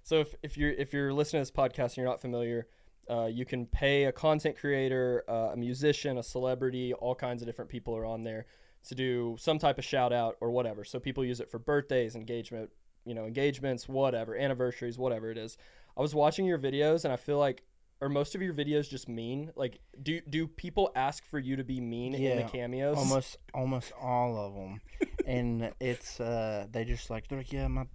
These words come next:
Speaker 2: friend's birthday is this day. Just roast him." Uh, they either just say,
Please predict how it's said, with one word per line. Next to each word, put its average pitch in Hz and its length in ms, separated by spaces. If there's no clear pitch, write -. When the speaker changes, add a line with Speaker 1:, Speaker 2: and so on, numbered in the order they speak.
Speaker 2:
friend's 135 240
birthday 123 420
is 120 120
this 120 140
day. 117 260
Just 120 220
roast 120 340
him." 120 200
Uh, 110 360
they 123 160
either 120 160
just 120 220
say, 104 260